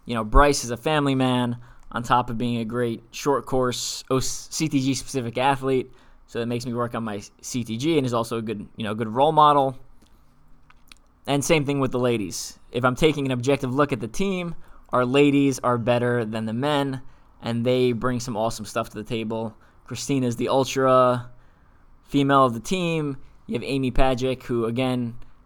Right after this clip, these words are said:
she's done well in some ultras. Only female to stand on the podium of individual, on the individual podium of both O C R World Championships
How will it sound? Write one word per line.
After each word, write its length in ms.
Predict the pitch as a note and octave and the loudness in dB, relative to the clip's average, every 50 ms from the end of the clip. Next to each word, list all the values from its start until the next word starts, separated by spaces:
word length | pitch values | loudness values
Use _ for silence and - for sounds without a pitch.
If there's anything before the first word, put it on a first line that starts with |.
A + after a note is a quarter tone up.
| - _ - | -20 _ -20
she's 260 | - - - C3+ B2+ | -14 -6 -4 -2 -2
done 200 | A#2+ C#3 C3+ C3 | 0 0 0 4
well 200 | C3 C3 C3 C3 | 6 6 6 6
in 60 | B2+ | 4
some 160 | A#2+ B2+ B2 B2+ | 0 -2 0 2
ultras. 760 | B2+ B2+ B2 - C3+ C3 B2+ B2+ B2 A#2 A2 - - - - | 2 0 2 0 0 2 2 2 0 -2 -4 -6 -6 -4 -4
Only 220 | B2+ C3 C3 B2+ | -2 -2 0 -2
female 320 | A#2+ C#3 C3+ C3 C3 B2 B2 | 0 -2 -2 0 0 0 0
to 60 | A#2+ | -2
stand 200 | A#2+ B2+ B2 A#2+ | -2 -4 -4 -2
on 80 | B2 | -2
the 60 | A#2 A2 | -4 6
podium 420 | G#2+ - B2 B2 A#2 A#2+ A#2 A#2 | 8 8 8 8 6 2 0 0
of 160 | A#2 A2+ G2 - - - _ _ - - _ - | -2 -2 -4 -8 -16 -20 _ _ -20 -20 _ -4
individual, 440 | C#3+ D3 C#3+ C3+ C3+ C3 B2+ C3+ - - | 0 0 0 0 0 0 2 0 2 2
on 100 | C3+ C3 | 2 0
the 80 | B2+ | 0
individual 420 | - D3+ E3 E3 D3 E3 D3 D3 C3 | -2 0 0 0 0 2 0 4 8
podium 300 | - - B2+ C3+ C3 B2 | 8 8 8 8 2 -2
of 80 | A2+ | -2
both 140 | A#2+ A#2+ A2+ | -2 -2 -2
O 100 | - A#2 | -4 -6
C 160 | A2+ - A#2+ | -6 -4 -4
R 80 | A#2 G#2+ | -4 -2
World 180 | A2 G#2+ G#2 | -4 -4 -6
Championships 720 | - - B2+ B2+ B2 - B2+ A#2+ - B2+ A#2+ - - - | -6 -6 -6 -6 -2 -2 -2 -2 0 -2 -4 -4 -6 -14